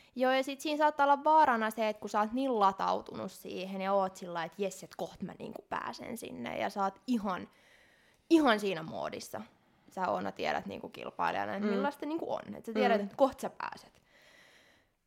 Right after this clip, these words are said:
Speaker 1: Ja sit siitä saattaa katoa semmonen, että ei perkele, tai vähän on sillä, että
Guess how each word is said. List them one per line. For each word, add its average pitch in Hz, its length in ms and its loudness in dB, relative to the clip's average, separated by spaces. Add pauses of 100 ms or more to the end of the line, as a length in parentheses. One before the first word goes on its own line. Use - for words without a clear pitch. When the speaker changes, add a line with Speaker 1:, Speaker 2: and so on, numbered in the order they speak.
(320)
Speaker 1:
Ja 214 300 8 (580)
sit 339 240 -2
siitä 320 240 -2
saattaa 262 380 6
katoa 254 440 6
semmonen, 113 540 -4
että - 260 -6 (260)
ei 220 320 -6 (100)
perkele, 220 600 2
tai 208 280 2 (100)
vähän 302 260 6
on 254 120 6
sillä, 214 280 0
että 196 140 -6